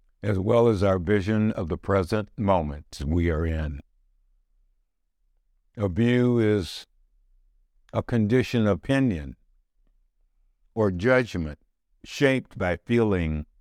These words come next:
or the bias of its holder or holders, shaping every thought, our language, and behavior. It guides us.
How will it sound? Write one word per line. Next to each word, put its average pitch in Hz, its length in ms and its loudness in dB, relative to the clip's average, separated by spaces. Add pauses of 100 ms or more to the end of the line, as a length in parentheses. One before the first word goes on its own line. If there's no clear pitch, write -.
(680)
or 95 200 2
the 85 120 -2
bias 82 580 0
of 85 240 -6
its 78 180 -6
holder 98 600 0
or 80 140 -6
holders, 85 920 -2 (1300)
shaping 113 600 0
every 98 260 2
thought, 95 520 2 (800)
our 92 220 0
language, 101 560 0
and 95 180 0
behavior. 85 640 -2 (200)
It 82 220 -4
guides 101 640 -2
us. - 440 -6